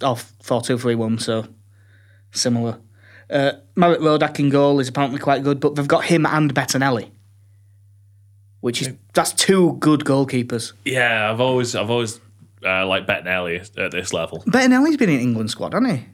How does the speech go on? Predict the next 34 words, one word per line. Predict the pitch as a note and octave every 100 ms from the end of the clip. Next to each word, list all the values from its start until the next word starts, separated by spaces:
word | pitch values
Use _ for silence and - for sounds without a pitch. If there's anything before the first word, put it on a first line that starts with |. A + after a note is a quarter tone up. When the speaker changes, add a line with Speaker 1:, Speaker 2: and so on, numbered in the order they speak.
| _ _ _
Speaker 1:
as | F3+
well? | G#3 G#3 - - _ _ _ - - - -
He |
didn't | G#3+ A#3+
get | G#3+
a |
Speaker 2:
Yeah. | G#3+
Speaker 1:
cap, | A#3+ -
but | E3+ E3+
I, | F3 -
I |
think | E3 G#3+
he | G3+
got | E3+
called | G3+ F#3+
up | E3+
as | E3+
third | F3+ D3+
keeper | - F#3+ F#3+ C#3+ - - _ _
at | -
one | G2 B2+
point. | B2 - _ _ -
Speaker 2:
Yeah, | C#3 B2+
he's | C#3 C3+
someone | C#3 A2+
who, | A2+ A2
with | A2+
that | A#2 G#2+
name, | G2 F2+ F2+ - - _ _ _ _
you | A#2 A2
wouldn't | A#2 A2
have | G2+
thought | - G2 F#2+ G2
was | F#2